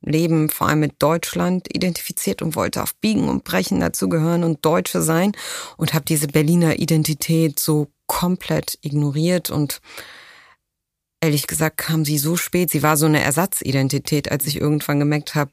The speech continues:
so, so deutsch bin ich nicht oder ich werd auch nicht als Deutsche wahrgenommen. Ich kann mir auch einen Kopf stellen. Ähm, dieses Deutschsein, äh, das für mich so selbstverständlich schien, sehr viele Jahre, auch als jemand, der sich mit internationaler Politik beschäftigt hat und nichts mit Migration zu tun hatte,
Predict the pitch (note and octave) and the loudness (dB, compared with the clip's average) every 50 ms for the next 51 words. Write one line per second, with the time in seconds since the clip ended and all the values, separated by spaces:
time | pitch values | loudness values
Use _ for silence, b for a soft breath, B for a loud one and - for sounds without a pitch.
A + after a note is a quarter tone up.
0 | _ - - - - D#3 D#3 D3+ D3+ C#3+ - - _ _ _ _ - - - D3 | _ -14 -10 -6 -2 0 0 0 0 -2 -4 -10 _ _ _ _ -8 -6 -4 -4
1 | C#3 - - C#3+ D3 D#3+ D#3 - - - D#3 D#3+ D3+ D3 - - - C3+ C3+ E3+ | -2 0 0 2 2 0 -2 -4 -2 0 0 0 0 0 -2 -2 -2 0 0 0
2 | - - - C#3+ D3+ C3+ - - - D3 D3 - - - - C3 - D3 C#3+ C#3 | -2 -4 -2 -2 0 0 0 0 -2 -2 -2 -2 -4 -6 -6 -4 -2 -2 -2 -2
3 | - - C3+ - - - C#3 C#3 - - C3+ C#3+ D3 D3+ D#3 D3 C3+ C#3 C#3+ C#3 | -2 -4 -6 -4 -2 -2 -2 -2 -2 -2 -2 0 0 2 2 2 2 2 0 0
4 | - D3 C#3+ C3+ C3+ - C3+ - C3 B2+ - G3 - - - - - C3+ B2+ C3 | 0 0 0 2 0 0 0 -2 -4 -2 -2 -2 -2 -2 -6 -2 -2 0 2 2
5 | D3+ F3 F#3 B B B B B B B B B B B B B B B _ - | 2 2 0 B B B B B B B B B B B B B B B _ 2
6 | D#3+ D3+ D3 D3 C#3+ D3 D3 C#3 D3 D3+ C#3 - - - - - D3 D#3 D#3 C#3+ | 4 4 4 4 2 2 0 2 2 2 0 -2 -4 -4 0 2 2 4 2 2
7 | - - - - D3+ D3+ D3+ D3+ D3+ D3+ D3+ D3+ - - - - - F#2+ F#2 F2+ | -2 -4 -2 2 4 4 6 6 4 4 4 2 0 0 0 2 2 2 2 0
8 | F2 - - _ - D3+ - - - D#3 D3+ C#3 - - - D3+ C#3+ D3+ D#3 - | 0 -2 -2 _ -2 -2 0 0 2 2 2 0 0 -2 -2 -2 0 0 -2 -2
9 | - - D3 - - D3+ D3 - D3 C#3 - - - - - E3+ F3+ F#3 F#3 F3+ | -4 -4 -4 0 0 0 0 0 -2 -2 -2 -6 -4 -2 0 0 2 2 2 2
10 | F3 E3+ E3 D#3 - - - - - - - - D#3+ D3+ - - D3+ D#3 D#3+ D3+ | 2 2 2 0 0 -2 -2 -4 -4 -4 0 0 0 0 0 -2 0 2 2 2
11 | D#3 D#3 D#3+ E3 E3 D#3 D#3+ D#3 D#3 - - - - - - - - - - D3 | 4 4 2 2 2 0 0 0 0 0 0 0 0 2 0 0 -2 -4 -4 -2
12 | - D#3+ D#3 D3 D3 - D3+ C#3+ D3 - D#3 C#3+ - - D#3+ - D#3+ D#3 D3+ D3 | 0 0 0 0 0 0 0 0 0 -2 -2 -2 0 -2 -2 0 0 0 0 0
13 | - D3+ D#3 D3 C#3+ D3 D3+ D#3 - - F#3 G3+ G3 - F#3 - _ - E3+ - | 0 0 0 2 2 0 0 -2 -2 -2 -2 0 -2 -2 -4 -4 _ -6 -6 -6
14 | - - E3 D#3 - - D3+ D3+ - - D3 D3 - - D3+ D3+ D3+ C#3+ - - | -4 -4 -4 -6 -4 -4 -4 -4 -2 -4 -4 -4 -2 0 0 0 0 0 0 0
15 | D3+ D3+ D3+ C#3+ C#3+ D3 C#3 - D#3 D3+ D3 - C#3 - - D3 D3 C#3+ C#3 C3 | 0 0 0 0 0 -2 0 0 0 0 0 -2 -4 -2 0 0 2 2 0 0
16 | D3 C#3+ | -2 -2